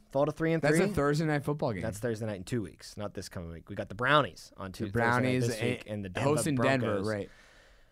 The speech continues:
Speaker 1: Potentially Case Keenum in that game. We know it's not gonna be Chubb or Hunt in that game.
Speaker 2: Nope.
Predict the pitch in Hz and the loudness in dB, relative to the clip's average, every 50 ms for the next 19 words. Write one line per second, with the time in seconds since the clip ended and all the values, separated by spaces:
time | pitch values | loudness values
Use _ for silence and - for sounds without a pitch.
0 | - _ _ _ _ - - 139 - 143 151 147 - - 156 156 147 - 165 151 | -20 _ _ _ _ -2 -2 0 2 2 2 2 2 2 2 2 2 2 2 0
1 | 139 - - - 147 147 143 147 143 143 139 139 135 131 127 - 147 139 135 135 | 0 0 -2 0 0 2 2 4 2 2 2 2 2 0 0 0 0 0 2 2
2 | 135 139 127 117 113 113 117 123 131 135 - - - 135 131 120 - 131 123 123 | 2 0 0 0 -2 0 2 2 2 2 2 2 0 2 2 2 0 0 0 -2
3 | 120 - - 139 127 120 113 113 127 131 117 110 120 120 113 101 - - 92 98 | -2 0 2 4 4 4 4 4 4 4 4 4 2 2 2 0 -4 -6 -6 -6
4 | 98 98 92 92 98 87 - 101 92 90 90 92 101 120 - | -6 -4 -4 -6 -6 -6 -6 -6 -4 -4 -4 -4 -4 -6 -8